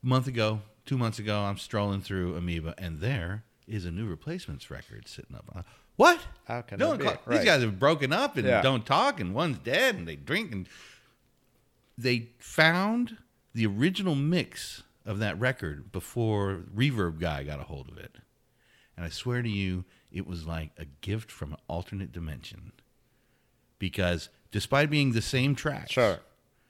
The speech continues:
Speaker 1: recorded by a guy, Matt Wallace? I think, yeah. 'Cause, and the only reason I knew of him is, uh, my friend Gooding got to do a record at Sound City, and this guy did,
Speaker 2: Right.
Speaker 1: like, Faith No More and
Speaker 2: Yeah.
Speaker 1: lots of big bands back in the days.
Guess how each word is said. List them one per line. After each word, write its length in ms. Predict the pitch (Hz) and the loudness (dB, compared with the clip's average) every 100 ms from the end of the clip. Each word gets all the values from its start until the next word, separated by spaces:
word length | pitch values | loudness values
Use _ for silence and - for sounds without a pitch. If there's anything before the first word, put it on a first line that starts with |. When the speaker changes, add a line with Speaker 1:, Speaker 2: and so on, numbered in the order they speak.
| _ - | _ -10
Speaker 1:
recorded 360 | 107 123 113 | -4 0 2
by 120 | 107 104 | 2 2
a 40 | |
guy, 280 | 107 104 98 | 2 0 0
Matt 500 | 98 104 113 113 - _ _ _ _ _ - - | -4 -2 0 0 -4 _ _ _ _ _ -20 -16
Wallace? 1300 | 82 85 90 95 110 156 262 330 349 320 - - - - _ | -14 -10 -6 -2 0 0 -2 -6 -8 -10 -16 -14 -16 -20 _
I 80 | 104 | -6
think, 180 | 117 127 | -4 2
yeah. 140 | 113 - _ _ - - - | 0 0 _ _ -20 -20 -10
'Cause, 180 | - 117 110 - | -2 -2 -2 -6
and 160 | 127 123 92 | -6 -6 -6
the 80 | 135 | 2
only 180 | 156 156 | 6 6
reason 180 | 147 | 6
I 40 | 139 | 4
knew 420 | 139 139 135 131 | 4 4 4 4
of 160 | 127 120 | 2 2
him 280 | 190 185 | 0 2
is, 180 | 123 110 | 0 2
uh, 320 | 117 110 104 104 | 2 2 0 0
my 180 | 107 | -2
friend 280 | 107 123 107 | 0 0 0
Gooding 540 | 139 180 120 104 98 104 | 2 2 2 0 -4 -2
got 180 | 101 | -2
to 60 | 101 | 0
do 120 | 107 | 0
a 40 | 98 | 2
record 320 | 101 101 95 | 2 2 -2
at 100 | 85 | -2
Sound 240 | 107 95 | -2 -2
City, 320 | - 113 104 95 | -2 -2 0 0
and 120 | 104 | -2
this 120 | 175 | -2
guy 80 | 123 | -2
did, 80 | 104 | 0
Speaker 2:
Right. 100 | 80 | 0
Speaker 1:
like, 100 | 82 | -2
Faith 260 | 107 110 | 0 0
No 100 | 110 | 0
More 320 | 87 92 110 95 | 0 2 2 2
and 100 | 80 | 2
Speaker 2:
Yeah. 100 | 113 | 2
Speaker 1:
lots 180 | 127 101 | 2 0
of 60 | |
big 180 | 87 73 | -6 -4
bands 280 | 82 82 73 | -4 -4 -6
back 120 | 78 | -6
in 60 | 73 | -6
the 60 | |
days. 340 | 80 92 78 | -4 -2 -4